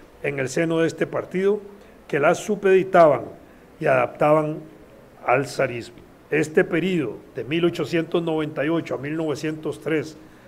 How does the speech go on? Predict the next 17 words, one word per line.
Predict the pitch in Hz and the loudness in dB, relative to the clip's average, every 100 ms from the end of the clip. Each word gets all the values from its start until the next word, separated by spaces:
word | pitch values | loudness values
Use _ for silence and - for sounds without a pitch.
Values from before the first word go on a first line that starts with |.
| - | -8
cuando | 143 139 135 | -6 -4 -4
se | 143 | -4
realiza | 123 123 165 160 156 131 - | -2 -2 -2 0 0 0 -2
el | 135 120 | -4 -4
segundo | - 110 123 170 175 170 | -6 -8 -4 -2 0 0
congreso | 147 135 160 - | -2 -2 -2 0
del | 143 | -4
Partido | 131 123 - 156 | -4 -8 -4 -4
Obrero | 143 151 151 | 0 0 -2
Socialdemócrata | 135 123 127 120 113 143 151 151 147 135 - - - - - | -4 -8 -6 -6 -6 -4 -4 -4 -4 -4 -6 -18 -20 -20 -12
Ruso, | 117 165 185 190 208 - - - - | -2 2 2 0 -2 -6 -20 -20 -10
es | 147 170 | -2 2
un | 185 | 2
periodo | 180 165 180 175 | 2 2 4 4
de | 160 | 2
intensa | 135 131 175 185 175 180 | -4 -2 0 0 2 2
lucha | 156 175 180 - - | 4 2 0 -4 -10